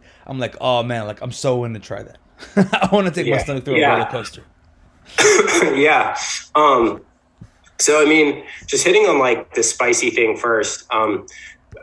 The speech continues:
Speaker 2: I think it's tough for people to wrap their head around spicy toothpaste. They're like, "What? Why?" You know? So we didn't wanna, like, freak people out by making it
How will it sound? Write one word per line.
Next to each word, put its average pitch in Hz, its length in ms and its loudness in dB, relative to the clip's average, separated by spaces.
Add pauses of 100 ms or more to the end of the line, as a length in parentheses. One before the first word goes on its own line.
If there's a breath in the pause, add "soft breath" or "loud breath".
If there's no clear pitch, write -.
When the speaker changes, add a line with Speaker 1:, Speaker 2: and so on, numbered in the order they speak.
Speaker 2:
I - 40 -6
think 160 220 2
it's - 200 0
tough 127 280 0
for 131 120 2
people 120 300 2
to 101 300 -4 (140)
wrap 107 300 -2
their 107 160 -2
head 101 180 -4
around 117 480 0 (200)
spicy 107 520 -2
toothpaste. 113 540 0
They're 104 100 0
like, 92 300 -4
"What? 117 400 -2
Why?" 107 300 0
You 120 280 0
know? 123 260 -2 (280 loud breath)
So 127 300 0
we 127 100 2
didn't 170 240 2
wanna, 185 240 0
like, 123 260 -2
freak 127 600 -2
people 117 380 -2
out 98 440 -2
by 113 160 0
making 113 420 0
it 107 320 -2